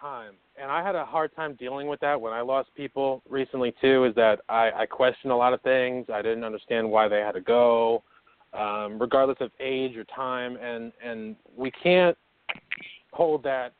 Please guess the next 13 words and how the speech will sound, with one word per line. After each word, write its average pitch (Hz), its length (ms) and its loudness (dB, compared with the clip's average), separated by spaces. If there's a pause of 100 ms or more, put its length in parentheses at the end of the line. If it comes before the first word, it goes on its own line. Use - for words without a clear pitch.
(280)
to 120 180 -14
our 123 260 -6
present 127 580 -12 (180)
time. 127 380 -8
And 123 100 -12
I 123 40 -10
know 143 180 -6
it's - 100 -14
hard 139 300 -2
to, 117 60 -12 (220)
it's - 180 -18
easier 185 300 2
to 143 100 0